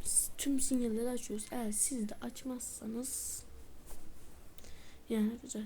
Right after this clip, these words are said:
siz sinyal açmazsanız olmaz. Yani arabayı buraya koyarken illa sinyal açmamız lazım. Hani gerçek hayatta da. Ve bunu da gerçek hayata dönüştürüyoruz.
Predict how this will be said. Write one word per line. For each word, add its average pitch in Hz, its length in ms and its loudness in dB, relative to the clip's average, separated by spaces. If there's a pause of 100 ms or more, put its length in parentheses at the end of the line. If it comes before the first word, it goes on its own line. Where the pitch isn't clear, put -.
siz 285 240 -4
sinyal 277 680 2
açmazsanız 269 1120 0
olmaz. 233 680 2 (440)
Yani 208 360 4
arabayı 240 480 0
buraya 247 280 2
koyarken 262 500 -2
illa 277 400 -2
sinyal 285 400 -2
açmamız 208 460 0
lazım. 208 200 -6
Hani 202 200 2 (100)
gerçek 220 300 -4
hayatta 214 360 -6
da. 269 60 -4 (1120)
Ve 262 80 -2
bunu 294 140 2
da 330 60 4
gerçek 269 520 0
hayata 254 440 0 (680)
dönüştürüyoruz. - 1000 2